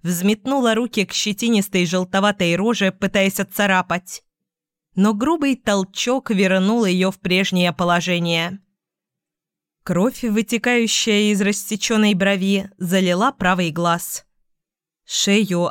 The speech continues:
обмазали липкие слюни. И надо было ей столкнуться со сверрами в такой глуши.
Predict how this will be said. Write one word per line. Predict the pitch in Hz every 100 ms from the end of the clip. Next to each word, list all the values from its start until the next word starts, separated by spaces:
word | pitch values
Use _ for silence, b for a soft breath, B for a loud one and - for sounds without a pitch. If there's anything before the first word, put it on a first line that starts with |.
| -
обмазали | 170 185 190 202 185 190 180
липкие | 196 - 180 185
слюни. | 185 196 190 175 160 160 190 _ _ _ _ _ _ _ _ -
И | 202
надо | 196 185 226 240 208
было | 196 214
ей | 208 196 220
столкнуться | - 202 208 202 202 220 - 196
со | 208 208
сверрами | - 180 214 190 190 190 196
в |
такой | - 196 208 202
глуши. | 185 214 - 196 185